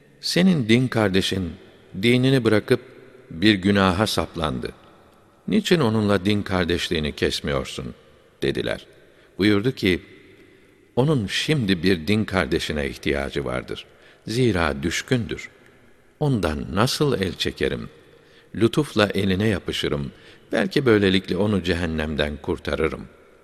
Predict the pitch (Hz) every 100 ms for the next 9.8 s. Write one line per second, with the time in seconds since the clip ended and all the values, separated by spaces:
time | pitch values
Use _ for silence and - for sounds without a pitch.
0 | _ _ _ _ - 165 190 147 110 -
1 | 104 104 101 120 - 110 135 - - 80
2 | 71 67 - - - - _ _ _ _
3 | _ 233 147 95 82 71 - 117 - -
4 | 78 71 87 98 - - - - - 147
5 | 101 90 - 87 85 82 73 73 73 76
6 | 73 65 64 62 60 60 - - - _
7 | _ _ _ _ _ _ 196 190 135 120
8 | 113 139 120 90 - 82 76 78 - 147
9 | 143 - 95 82 69 62 60